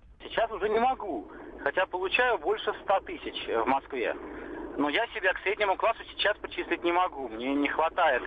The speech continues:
на семью из трех человек, чтобы, э, так сказать, позволять себе какие-то излишества.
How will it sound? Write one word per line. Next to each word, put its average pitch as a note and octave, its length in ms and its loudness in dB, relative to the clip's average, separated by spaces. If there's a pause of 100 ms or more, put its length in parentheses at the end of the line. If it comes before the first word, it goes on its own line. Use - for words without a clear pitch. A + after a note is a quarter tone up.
(320)
на C#3 200 4
семью D#3+ 300 2
из C#3 120 -2
трех C#3 180 0
человек, D#3+ 480 2
чтобы, C3+ 280 0
э, B2 40 2 (400)
так D3 360 4
сказать, - 220 -2
позволять D#3+ 420 2
себе F3 180 0
какие-то F#3 440 0
излишества. D#3 720 0